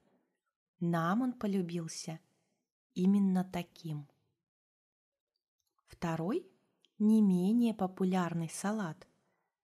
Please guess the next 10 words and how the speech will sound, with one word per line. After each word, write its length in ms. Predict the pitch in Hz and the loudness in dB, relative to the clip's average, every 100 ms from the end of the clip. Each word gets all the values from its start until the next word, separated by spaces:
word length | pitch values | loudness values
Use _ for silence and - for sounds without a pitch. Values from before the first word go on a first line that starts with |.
| _ _ | _ _
называется 1000 | 175 156 165 156 190 285 302 - 277 277 - _ | -4 -2 -6 -4 -6 -4 -6 -8 -8 -8 -10 _
селедка 720 | - - 185 160 160 175 - 185 | -14 -2 -2 -2 -6 -8 -6 -6
под 300 | 185 170 - | -6 -8 -8
шубой. 640 | - 175 160 156 151 - - _ _ _ _ _ _ _ _ _ | -8 -8 -10 -10 -14 -18 -20 _ _ _ _ _ _ _ _ _
Суть 420 | - - 311 381 - | -6 -2 0 -2 -4
этого 420 | 208 196 - 170 160 | -6 -4 -6 -6 -8
блюда – 720 | 151 151 160 226 240 208 175 - _ _ _ _ | -8 -4 -2 -2 0 -2 -4 -14 _ _ _ _
состоит 720 | - 190 185 - 190 185 175 - | -6 -4 -4 -4 -2 0 -2 -10
в 120 | - | -12
том, 300 | - 302 | -6 -4